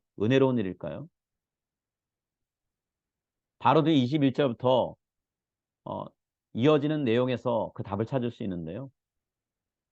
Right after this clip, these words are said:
우리가 예수님이 걸어가신 십자가의 발자취를 이런 말과 행동을 통해서 따라가기 때문에 은혜롭다라는 거예요.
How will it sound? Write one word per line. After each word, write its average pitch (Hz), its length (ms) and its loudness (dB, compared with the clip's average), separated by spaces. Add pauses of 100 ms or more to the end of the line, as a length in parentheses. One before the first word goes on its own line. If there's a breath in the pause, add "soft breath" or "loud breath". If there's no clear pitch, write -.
(340)
우리가 139 260 2
예수님이 156 460 2
걸어가신 131 480 2
십자가의 151 500 0
발자취를 139 720 -2 (540)
이런 131 420 2
말과 104 280 0
행동을 117 340 -2
통해서 147 520 -2 (300)
따라가기 170 540 4
때문에 107 560 -4
은혜롭다라는 117 600 -2
거예요. 80 160 -20